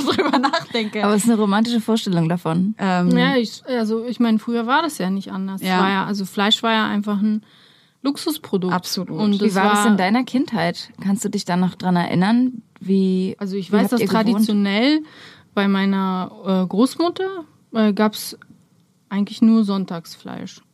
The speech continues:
Speaker 3: Und dann haben so die Älteren, haben dann so die besten Stücke bekommen.
Speaker 2: <laughs>
Speaker 3: Die Kinder dann so, hier, du kannst den Hals haben vom Huhn, kannst dich da so ein bisschen dran abknabbern.
Speaker 1: Erlaben.
Speaker 3: <laughs> Und, ähm,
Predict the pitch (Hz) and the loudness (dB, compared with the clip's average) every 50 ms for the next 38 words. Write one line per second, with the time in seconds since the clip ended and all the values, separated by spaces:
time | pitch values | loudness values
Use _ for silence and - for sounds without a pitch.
0 | _ - 196 190 180 - - - - 190 185 180 185 185 185 185 185 185 180 185 | _ -8 -8 -8 -8 -10 -14 -16 -12 -10 -8 -8 -8 -6 -6 -6 -6 -8 -8 -10
1 | 185 180 190 - - 180 190 208 - 262 240 254 277 277 269 247 208 196 202 196 | -12 -12 -14 -10 -4 -2 0 0 0 0 2 4 4 6 6 6 6 4 4 4
2 | 196 196 190 190 190 180 185 185 190 190 - - - 196 - - 214 208 - 254 | 2 2 0 -2 -2 -4 -2 0 0 0 0 0 0 0 0 -2 -4 -4 -2 0
3 | 254 262 254 - - 262 262 269 277 285 - - - - - 160 - - - - | 0 0 0 0 0 2 4 4 4 4 2 0 -8 -14 -14 -14 -16 -18 -20 -10
4 | - 185 170 214 185 - - 208 208 220 214 208 202 196 185 185 190 190 190 208 | -6 -6 -6 -6 -6 -4 0 0 2 2 2 2 2 0 0 -2 -2 0 2 4
5 | 240 220 208 196 - 214 202 - - 202 196 156 - 202 208 247 254 - - - | 4 4 2 0 -2 -4 -4 -4 -4 -4 -4 -2 0 2 2 2 0 -2 -2 -2
6 | 240 254 262 285 339 277 - - 262 233 233 233 226 254 247 262 277 285 294 - | 0 0 0 0 -2 -2 0 2 2 4 4 4 2 2 2 2 2 0 0 0
7 | 247 240 247 - - - - - 220 220 220 214 214 220 - - 226 214 202 208 | 0 -2 -2 -4 -4 0 2 2 2 2 2 0 -2 -2 -2 0 0 2 2 0
8 | 208 226 302 294 - - 285 247 269 269 233 226 226 - - 226 - - - 254 | 0 -2 -2 -6 -4 -2 -2 0 2 2 0 0 -2 -2 -4 -6 -4 -2 0 0
9 | 247 247 - - 262 269 269 269 - - 180 180 - 247 - 190 196 202 196 233 | 2 2 2 2 2 2 2 2 2 2 0 0 0 0 0 0 0 2 2 4
10 | 226 240 254 262 269 240 262 - - 302 - - 285 277 269 247 208 220 208 208 | 4 4 4 4 4 4 2 0 -4 -4 -4 -6 -6 -6 -6 -2 0 0 2 2
11 | 208 202 - - - 208 208 202 202 202 202 101 104 202 196 - - | 2 0 0 -2 -2 0 2 2 2 2 2 2 2 0 0 -2 -6